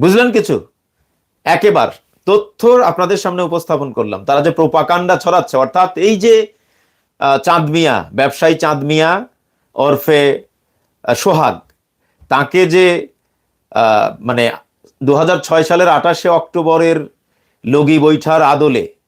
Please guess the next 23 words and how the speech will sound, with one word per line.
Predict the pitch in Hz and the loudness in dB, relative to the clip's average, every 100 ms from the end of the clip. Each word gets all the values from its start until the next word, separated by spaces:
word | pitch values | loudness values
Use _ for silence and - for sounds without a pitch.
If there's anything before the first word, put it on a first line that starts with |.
| _ _ | _ _
একই | 139 156 156 220 | 0 0 0 -2
স্টাইলে | 185 - 196 165 117 87 - _ _ _ | -4 -4 0 0 -2 -8 -12 _ _ _
উলঙ্গ | 135 151 160 160 | 0 2 2 0
করে, | 165 190 208 | 0 0 2
বিবস্ত্র | 143 147 147 - 151 | 2 0 -2 -2 -2
করে, | 143 120 82 _ _ _ _ | 0 -2 -2 _ _ _ _
পাথর | 127 135 156 | -2 0 -2
ছুঁড়ে, | 151 165 156 - - _ _ _ _ _ - | -2 0 2 0 -4 _ _ _ _ _ -4
পাথর | 131 - | -2 -2
নিক্ষেপ | 165 160 156 - 160 | -2 -2 -4 -6 -4
করে | 170 147 | 0 0
হত্যা | 147 - 147 | -2 -2 -2
করেছে | 147 151 - 156 143 - _ _ _ | 2 0 0 -2 -2 -8 _ _ _
যুবদল | 117 139 139 139 135 | 0 2 4 2 2
নেতা | 131 127 | 0 0
মবিন | 127 123 117 | 0 0 0
আর | 113 | -2
রবিন, | 107 101 82 - _ _ _ _ _ _ _ _ | -2 -4 -6 -14 _ _ _ _ _ _ _ _
এবং | 139 147 135 - | 0 0 0 0
এর | 170 | -2
সাথে | - 190 180 | 0 0 2
যুক্ত | 165 160 165 | 2 0 -2
ছিল | 160 185 214 | -2 0 0